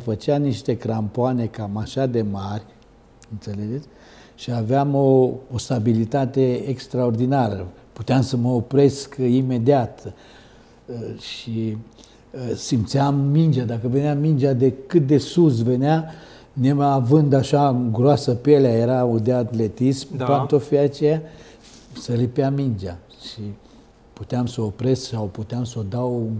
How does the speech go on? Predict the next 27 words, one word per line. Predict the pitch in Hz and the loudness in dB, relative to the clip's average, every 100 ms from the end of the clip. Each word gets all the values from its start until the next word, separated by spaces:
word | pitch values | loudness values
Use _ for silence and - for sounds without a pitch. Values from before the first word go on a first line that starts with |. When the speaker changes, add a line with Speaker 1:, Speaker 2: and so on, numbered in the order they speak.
| 95 | -6
Speaker 1:
colțuri | 117 135 123 - 113 104 - - - - _ | 0 2 0 -2 -4 -4 -8 -20 -20 -20 _
foarte | - 131 117 123 | -2 -2 0 0
ușor. | 110 - 123 104 87 95 95 | -2 -2 -4 -2 -4 -8 -8
Mi-era, | 98 92 92 98 | -8 -8 -6 -4
o | |
simțeam | 113 - 110 - 139 | -4 -4 -4 -2 -2
foarte | 117 139 120 131 | 0 -2 0 -2
bine | 117 117 113 107 | 0 0 0 -2
mingea. | 110 92 87 85 - - - - - - _ - 135 - | -2 -4 -8 -12 -16 -20 -20 -20 -20 -20 _ -18 -18 -14
Din | - 131 | -6 -4
cauza | 123 139 131 147 | 0 2 2 2
asta | 147 143 135 127 - - - | 0 -2 -2 -6 -16 -20 -10
mă | 139 | -6
călcau, | 123 143 117 - 165 151 127 - - | -2 0 0 2 4 6 4 -4 -12
că | - | -2
ei | 131 | 0
aveau | 135 123 151 | 2 2 0
crampoane | 143 139 117 143 143 | -2 -4 0 0 0
de | 131 131 | 0 2
aluminiu | 127 135 143 135 120 | 4 4 4 2 0
și | 107 131 | -2 -4
îmi | 123 | -6
cădeau | 113 123 123 143 147 | -4 -2 2 6 6
unghiile. | 143 117 101 92 90 85 _ - - _ _ _ _ _ _ - _ _ _ _ 113 | 6 0 -2 -4 -4 -10 _ -20 -20 _ _ _ _ _ _ -20 _ _ _ _ -10
Aveam | 110 120 127 | -6 -4 -2
foarte | 117 123 127 107 123 | -2 0 -2 -2 -4
m-, | 117 117 113 | -2 -4 -6